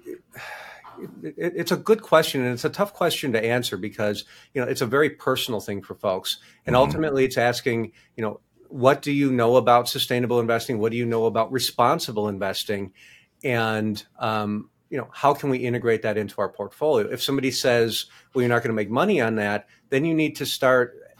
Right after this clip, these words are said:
Speaker 1: questioning that relationship, because that is the old school way of answering the question.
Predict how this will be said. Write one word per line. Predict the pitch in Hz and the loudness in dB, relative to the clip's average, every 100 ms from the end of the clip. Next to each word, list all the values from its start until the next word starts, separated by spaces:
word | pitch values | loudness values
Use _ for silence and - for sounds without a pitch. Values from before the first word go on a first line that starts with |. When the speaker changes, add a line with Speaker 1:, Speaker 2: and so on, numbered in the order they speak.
| _ | _
Speaker 1:
questioning | - 156 151 - 135 123 | 2 2 2 -2 -2 0
that | 110 | 0
relationship, | 107 110 135 - 120 - - | 0 0 0 -2 -8 -8 -10
because | 117 117 107 104 - _ _ _ | -10 -4 -2 -2 -6 _ _ _
that | 113 120 135 | 0 4 4
is | 123 117 | 2 0
the | 110 | 2
old | 107 123 | 4 2
school | 123 - 143 139 | 0 -2 2 2
way | 131 135 147 | 4 4 4
of | 131 | 0
answering | 135 139 143 147 | 0 0 -2 -4
the | 143 | -4
question. | 147 143 - 151 147 | -2 -2 -2 -8 -8